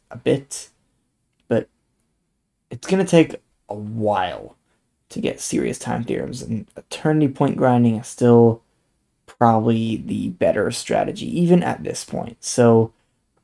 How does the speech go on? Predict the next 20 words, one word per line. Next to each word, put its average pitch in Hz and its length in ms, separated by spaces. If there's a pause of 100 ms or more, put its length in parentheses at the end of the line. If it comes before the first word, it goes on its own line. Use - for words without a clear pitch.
I 139 120
am 151 160
going 135 280
to 123 140
turn 180 480 (440)
the - 140
auto 135 260
buyer 117 540 (120)
back 117 460
on 160 520 (760)
and 127 140
just 131 240 (200)
grind 120 340
eternity 113 400
points 175 600 (400)
for 175 140
a 170 40
while, 180 520
and - 160
then 123 440